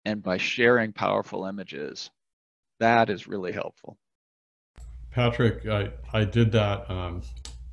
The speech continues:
Speaker 2: I did that early on in my career. If anybody, if anybody is here that actually came and saw me as a planner at the public counter early in my career, they would say, "That's, that's totally right on."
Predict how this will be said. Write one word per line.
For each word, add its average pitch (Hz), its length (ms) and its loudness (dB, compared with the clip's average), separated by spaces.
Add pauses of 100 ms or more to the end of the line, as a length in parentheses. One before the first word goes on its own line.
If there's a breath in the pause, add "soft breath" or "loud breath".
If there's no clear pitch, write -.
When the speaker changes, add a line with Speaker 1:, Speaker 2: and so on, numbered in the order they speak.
(360)
Speaker 2:
I 120 140 2
did 110 180 4
that 95 200 0
early 107 280 2
on 98 140 0
in 92 40 -2
my 90 120 -2
career. - 480 -6 (340 soft breath)
If - 140 -4
anybody, 107 600 6 (480)
if 113 180 -4
anybody 110 320 4
is 95 160 -6
here 107 180 2
that 95 180 -4
actually 95 360 -4
came 95 280 -4
and 92 100 -4
saw 92 220 -6
me 90 120 -4
as 90 120 -8
a - 40 -8
planner 92 280 -6
at 92 120 -10
the 104 60 -12
public 98 280 -6
counter 92 360 -6
early 92 180 -2
in 90 60 -6
my 87 120 -6
career, 92 280 -4
they 90 120 -4
would 87 120 -6
say, 87 340 -6 (260)
"That's, - 260 -6 (100)
that's 98 200 -6
totally 104 320 0
right 92 240 0
on." 90 220 -4